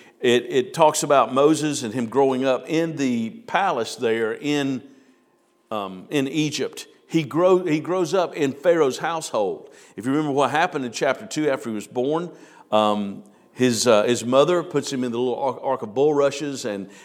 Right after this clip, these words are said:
and he's, uh, rescued and taken in to the palace, and he's raised in the palace there in Egypt under Pharaoh. He gets all the, um,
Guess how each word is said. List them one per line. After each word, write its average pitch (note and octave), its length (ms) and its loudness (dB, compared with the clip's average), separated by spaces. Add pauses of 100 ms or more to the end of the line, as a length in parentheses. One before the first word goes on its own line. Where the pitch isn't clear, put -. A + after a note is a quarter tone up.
(120)
and A2 160 -4
he's, A#2 260 -2
uh, G#2+ 220 2
rescued C#3 500 0
and G#2+ 160 -6
taken C#3+ 320 -2
in B2 240 -2 (240)
to E3 160 2
the E3+ 80 2
palace, A#2 640 2
and A#2+ 120 -2
he's A2 160 -6
raised D3+ 600 0
in D3+ 580 -2
the A#2+ 80 -4
palace - 480 -6
there A#2 180 -2
in A#2+ 100 -6
Egypt C#3+ 540 -6 (200)
under C#3+ 240 2
Pharaoh. C#3 640 4 (180)
He D3 140 4
gets C#3 320 6 (100)
all E3+ 400 8
the, B2 420 -2 (360)
um, F#2 480 -6